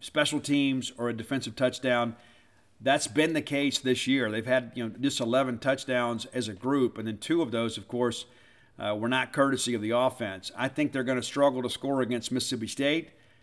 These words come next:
I think State's gotta be careful with Devin Achane. You gotta make sure you get that guy out of bounds and, uh, make somebody else beat you. Now, State's gonna have to have gap discipline.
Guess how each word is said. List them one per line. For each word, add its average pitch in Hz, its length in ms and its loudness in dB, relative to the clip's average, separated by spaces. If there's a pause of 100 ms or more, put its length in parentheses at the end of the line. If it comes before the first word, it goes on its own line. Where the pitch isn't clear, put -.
(160)
I 113 60 -6
think 127 180 0
State's 135 360 -2
gotta 127 220 2
be 131 120 0
careful 131 320 2
with 110 160 -2
Devin 123 240 0
Achane. 135 500 -2
You 127 80 -2
gotta 117 140 2
make 123 180 0
sure 120 120 -4
you 113 60 -2
get 117 140 -4
that 120 140 -6
guy 117 140 2
out 113 60 2
of 104 80 -4
bounds 139 500 2 (580)
and, 113 240 -2
uh, 110 80 0
make 151 240 4
somebody 135 360 4
else 117 200 0
beat 113 320 -2
you. - 140 -10 (200)
Now, 120 240 -4
State's 156 400 -2
gonna 151 160 0
have 147 220 2
to 147 80 -6
have 143 220 2
gap 139 260 2
discipline. 123 500 -2